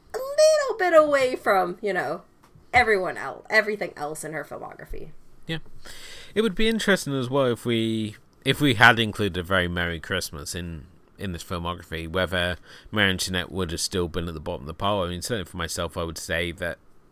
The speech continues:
Speaker 2: say that it was, even though I know there was quite a few people who were obviously disappointed with, uh, A Very Merry Christmas. I think, eh, more than likely expecting more a laugh a minute, um, sort of performance from Bill Murray rather than the more subtle and sedate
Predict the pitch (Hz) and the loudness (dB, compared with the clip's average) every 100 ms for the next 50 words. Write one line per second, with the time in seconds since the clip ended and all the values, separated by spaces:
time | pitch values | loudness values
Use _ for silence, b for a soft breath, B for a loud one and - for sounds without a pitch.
0 | - 92 - 85 82 85 87 104 98 101 | -20 -12 -6 -4 -4 -8 -4 -2 -2 -4
1 | 87 85 85 82 B B B - 101 98 | -4 -2 -2 -2 B B B -4 -2 -2
2 | 90 90 - - 87 92 82 90 - 87 | -2 -4 -4 -6 -6 -6 -2 -2 -2 -4
3 | 85 78 98 80 90 80 - 110 110 92 | -6 -6 -8 -6 -6 -6 -4 -2 -2 -4
4 | 82 80 85 80 80 69 80 95 87 85 | -6 -4 -2 0 -2 -4 -6 -4 -2 -2
5 | 82 - 95 87 82 85 - 87 - B | -4 -4 -8 -8 -8 -8 -8 -12 -14 B
6 | B B B B B B - 170 - 139 | B B B B B B -10 -8 -4 0
7 | 131 113 110 110 104 104 104 - 104 87 | 2 2 2 2 2 -2 -2 -2 -4 -4
8 | 101 92 92 90 95 90 - 90 92 85 | -6 -4 -2 0 2 0 -2 -6 -6 -6
9 | 85 - - - - 90 87 87 85 85 | -8 -10 -12 -16 -10 -6 -4 -4 -4 -4
10 | 82 82 85 62 - _ - - - - | -4 -6 -12 -16 -20 _ -12 -8 -6 -6
11 | - - - - 104 92 - 101 - 107 | -8 -12 -10 -4 -2 -4 -6 -6 -4 -4
12 | 92 87 - 90 87 92 87 101 87 87 | -4 -6 -8 -8 -6 -6 -2 -2 -2 -2
13 | 85 90 85 85 82 85 82 - 85 85 | -4 -4 -8 -8 -8 -8 -8 -6 -6 -6
14 | 85 82 87 85 82 | -8 -8 -8 -4 -4